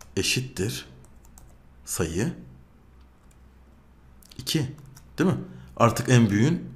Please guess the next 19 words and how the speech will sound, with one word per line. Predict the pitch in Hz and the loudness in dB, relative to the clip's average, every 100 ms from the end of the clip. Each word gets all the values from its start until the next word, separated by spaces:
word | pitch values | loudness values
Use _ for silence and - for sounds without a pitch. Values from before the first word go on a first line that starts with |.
| - | -6
kendisi | - 117 98 107 | 4 4 4 0
değişti. | 85 78 - - - - - - - | -2 -2 -4 -6 -14 -20 -20 -20 -8
Çünkü | - 113 - 87 - - - - 113 | 0 0 2 -4 -6 -16 -20 0 2
bizim | 110 131 131 | 6 6 8
en | 190 135 | 8 8
büyük | 98 - | 6 4
olarak | 98 87 - | 2 2 -2
kabul | 101 127 | 0 2
ettiğimiz | 127 - 92 80 - - | 2 2 -4 -4 -6 4
ilk | 185 185 | 6 6
sayımız | - 92 80 95 165 - | 4 2 2 0 0 0
olan | 101 87 - | -2 -2 -4
sayı | - - 104 196 - | -6 0 4 4 4
bir, | 87 - - - - - - - | 0 -4 -10 -20 -20 -20 -20 -6
sayı | - 104 139 175 | 0 4 4 2
ikiden | - 85 101 139 175 - - - - - | -2 -2 0 0 0 -6 -16 -20 -18 -6
küçükse | - 190 - - - 85 85 - - - - - | -2 0 -2 -4 -2 -2 -2 -6 -10 -20 -20 0
o | 151 | 2
zaman | 135 90 98 127 | 4 2 2 -2